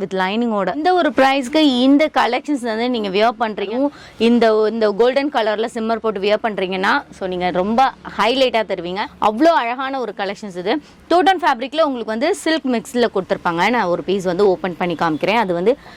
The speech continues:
இதுல உள்ள கலர்ஸ் இது. இங்க பாருங்க, இது நெக் பேட்டர்ன் நீங்க ஓப்பன் பண்ணக்கப்புறம் தான் உங்களுக்கு தெரியும். இது நெக் பேட்டர்ன் பாருங்க, செம்மையா இருக்கு பாருங்க. ஒரு பெரிய ஒரு நெக்லஸ் போட்ட மாதிரி,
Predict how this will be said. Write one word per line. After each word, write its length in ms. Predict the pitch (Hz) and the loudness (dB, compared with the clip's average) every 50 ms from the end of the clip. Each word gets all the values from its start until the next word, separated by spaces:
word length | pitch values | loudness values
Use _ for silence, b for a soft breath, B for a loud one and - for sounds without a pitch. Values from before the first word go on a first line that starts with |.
| B B - 202 | B B -4 0
இதுல 160 | 190 196 185 180 | 2 2 2 4
உள்ள 120 | 190 208 220 - 185 | 2 2 0 0 -2
கலர்ஸ் 220 | 175 160 175 190 202 190 180 165 | -2 -2 0 -2 -2 -2 -4 -4
இது. 140 | 147 160 170 226 277 277 226 - - 185 | -2 -2 0 0 0 -2 -4 -6 -8 -6
இங்க 120 | 156 151 - - | -6 -4 -4 -2
பாருங்க, 280 | 165 175 175 170 165 160 180 240 247 B B B B B B B | -2 -2 -2 -2 -2 0 0 0 0 B B B B B B B
இது 120 | - 190 190 | 0 0 0
நெக் 180 | 208 202 - - - | 0 0 -2 0 0
பேட்டர்ன் 300 | 294 285 277 254 226 202 | 2 2 2 2 0 0
நீங்க 120 | 185 170 175 185 | 0 2 2 2
ஓப்பன் 260 | 214 220 269 262 247 220 | 2 2 2 0 -2 -2
பண்ணக்கப்புறம் 500 | 214 190 185 165 180 175 - - - 175 190 | -4 -4 -4 -4 -4 -6 -4 -4 -4 -2 -2
தான் 80 | 208 | -2
உங்களுக்கு 260 | 196 185 170 147 151 143 170 | -2 -2 -2 -4 -2 -2 0
தெரியும். 300 | 151 165 160 170 196 240 B B B B B B - - | 2 2 2 2 2 0 B B B B B B -6 -2
இது 120 | 165 180 175 180 | 0 2 2 2
நெக் 160 | 185 165 - - | 0 -2 -2 0
பேட்டர்ன் 340 | 247 233 202 196 190 170 160 | 0 0 2 0 0 0 0
பாருங்க, 240 | 170 165 180 202 220 - - - - - - | 0 0 0 -2 -2 -4 -6 -10 -12 -6 -2
செம்மையா 560 | 214 196 202 214 226 226 226 220 214 214 226 233 | 0 2 4 4 4 6 4 4 4 2 2 0
இருக்கு 180 | 220 190 185 165 165 | 0 -2 -4 -4 -4
பாருங்க. 240 | 156 151 156 160 160 - B B B B B B B B B - | -4 -4 -6 -6 -6 -10 B B B B B B B B B 2
ஒரு 140 | 208 202 202 196 - - | 4 4 4 4 4 4
பெரிய 220 | 226 247 269 285 294 262 | 4 4 4 4 4 4
ஒரு 100 | 233 202 190 180 208 | 4 2 0 -2 -2
நெக்லஸ் 360 | 196 - - 262 262 247 - - | -4 -2 -2 0 0 0 0 0
போட்ட 220 | 190 180 151 170 165 170 | 0 0 0 0 0 0
மாதிரி, 220 | 165 165 170 170 | 0 0 0 -2